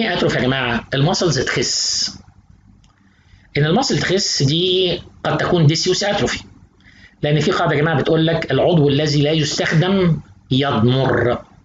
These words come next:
وبالتالي واحد ما بيحركش العضلات بتاعته، العضلات بتاعته هتخس. اشهر ديسيوس اتروفي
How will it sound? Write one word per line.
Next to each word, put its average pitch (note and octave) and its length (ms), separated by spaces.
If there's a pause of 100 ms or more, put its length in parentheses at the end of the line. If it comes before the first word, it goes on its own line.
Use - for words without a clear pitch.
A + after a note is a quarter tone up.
(1700)
وبالتالي F3 840 (100)
واحد D#3+ 220
ما D3 80
بيحركش D#3 420
العضلات C#3+ 280
بتاعته، D3+ 320
العضلات D3+ 260
بتاعته C#3 260
هتخس. - 600 (840)
اشهر G#3+ 280
ديسيوس D3+ 500
اتروفي F3 640